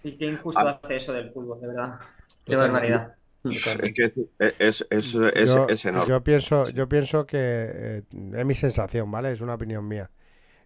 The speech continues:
Speaker 4: Yo pienso que Miguel Ángel Gil ha, ha estado buscando, eh, un, un comprador que le siga dando, se-,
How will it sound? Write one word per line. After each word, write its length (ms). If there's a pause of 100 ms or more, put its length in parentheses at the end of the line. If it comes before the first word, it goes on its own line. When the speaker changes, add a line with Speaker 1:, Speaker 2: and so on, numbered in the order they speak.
Speaker 4:
Yo 120
pienso 340
que 200
Miguel 240
Ángel 260
Gil 400
ha, 560
ha 60
estado 280
buscando, 800 (100)
eh, 480
un, 640 (520)
un 160
comprador 760 (880)
que 160
le 400
siga 300
dando, 840
se-, 220